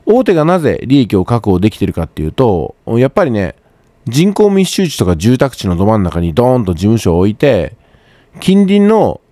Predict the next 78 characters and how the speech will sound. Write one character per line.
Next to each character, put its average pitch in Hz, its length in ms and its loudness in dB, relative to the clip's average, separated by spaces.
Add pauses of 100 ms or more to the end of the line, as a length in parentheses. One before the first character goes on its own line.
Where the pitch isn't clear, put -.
(100)
住 143 220 2
民 175 240 2
の 160 280 0
サ 165 220 0
ー 139 40 0
ビ 107 100 -2
ス - 100 -4
を 95 60 2
一 143 100 -2
手 113 160 0
に 90 80 -2
引 80 60 -10
き - 160 -4
受 107 40 2
け 87 120 -2
て 78 100 -4
る 73 80 -10
か 95 100 -2
ら、 85 360 -2
つ - 120 -4
ま 151 120 2
り 117 280 -2
訪 196 240 2
問 220 220 0
先 190 240 -4
の 180 120 2
効 170 200 2
率 160 180 -4
が 160 60 2
い 147 40 2
い - 20 0
ん 98 60 0
で 71 60 -6
す - 80 -12
よ 65 80 -6
ね。 95 160 -2 (1120)
で、 147 100 4
私 190 300 0
が 208 100 2
ね、 151 260 -2
訪 - 240 -2
問 165 160 2
介 151 160 0
護 104 80 -2
の 92 80 -2
仕 - 140 -8
事 92 240 -2
を 90 60 0
し - 80 -6
た 95 80 -2
時、 87 640 -2 (140)
ま 135 180 0
あ、 98 120 -6
私 139 280 -2
が 143 260 2 (460)
当 151 120 2
初 107 180 0
い 92 60 -2
た 110 100 0
の 92 100 -2
は 87 100 -4
す - 120 -4
ご 127 80 2
く 95 100 -4
ね、 85 300 -6
規 - 80 -4
模 151 100 2
の 110 80 0
小 135 220 -4
さ 139 120 2
い 110 60 -2
と 90 80 -8
こ 80 80 -6
で 73 100 -8
し - 80 -16
た - 80 -8
か 98 120 -6
ら、 98 300 -2